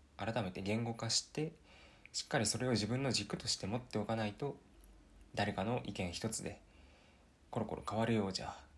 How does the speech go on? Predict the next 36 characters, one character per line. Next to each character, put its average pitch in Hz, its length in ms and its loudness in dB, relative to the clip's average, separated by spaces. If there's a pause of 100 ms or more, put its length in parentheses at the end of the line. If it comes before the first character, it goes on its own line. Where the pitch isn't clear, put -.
(140)
ね、 95 240 -6 (260)
多 104 80 -4
分 90 220 -4
物 110 240 2
事 98 160 2
も - 120 -8
続 - 220 0
か 110 80 0
な 104 100 0
い 92 60 -2
で 101 100 -10
す - 120 2
し、 - 160 0 (1900)
う - 20 -10
ん。 90 160 -10 (600)
ま 104 60 -6
あ、 - 20 -10
結 - 180 -8
局、 139 420 0 (440)
自 117 140 2
分 113 120 4
の 110 180 4 (600)
最 110 220 2
初 123 100 0
に 113 80 2
な 101 80 4
り 117 100 2
た 131 100 2
い 101 60 0
と - 80 -6
思 98 140 0
っ 107 40 -2 (120)
た - 80 -2
よ 85 140 -4
う - 20 -6
な 110 160 -2